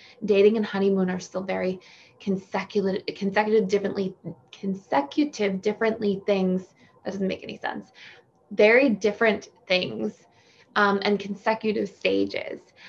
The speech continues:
in a relationship dynamic. And there's certain, like, rites of passage that exist in the dating phase of a relationship that are different from the honeymoon.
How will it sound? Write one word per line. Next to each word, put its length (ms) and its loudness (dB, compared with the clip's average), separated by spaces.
in 240 4
a 100 0
relationship 460 -2
dynamic. 400 0
And 140 2
there's 180 4
certain, 220 0
like, 160 -4
rites 260 0
of 100 -16
passage 500 -2
that 140 2
exist 440 0
in 40 0
the 80 4
dating 280 2
phase 180 0
of 80 -4
a 60 0
relationship 500 0
that 80 -2
are 80 -2
different 260 -6
from 140 0
the 60 0
honeymoon. 580 2